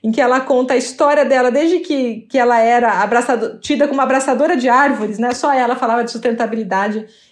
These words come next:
e ninguém ouvia. Ela conta a história, a, a trajetória dela, que se confunde com a trajetória do S G no Brasil.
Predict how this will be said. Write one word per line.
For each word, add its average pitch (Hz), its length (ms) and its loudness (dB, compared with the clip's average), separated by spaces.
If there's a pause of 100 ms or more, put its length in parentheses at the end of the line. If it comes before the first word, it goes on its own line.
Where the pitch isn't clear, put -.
e 220 40 -6
ninguém 226 320 2
ouvia. 214 360 0
Ela 220 180 0
conta 247 460 -2
a 214 100 0
história, 269 760 0 (320)
a, 175 220 -4
a 214 60 -2
trajetória 240 640 0
dela, 208 680 -2
que 233 140 -4
se 233 160 -6
confunde 247 540 -2
com 233 80 -4
a 226 60 -2
trajetória 220 680 -2
do 196 140 -4
S 220 260 -4
G 202 160 -6
no 208 100 -8
Brasil. 208 680 -6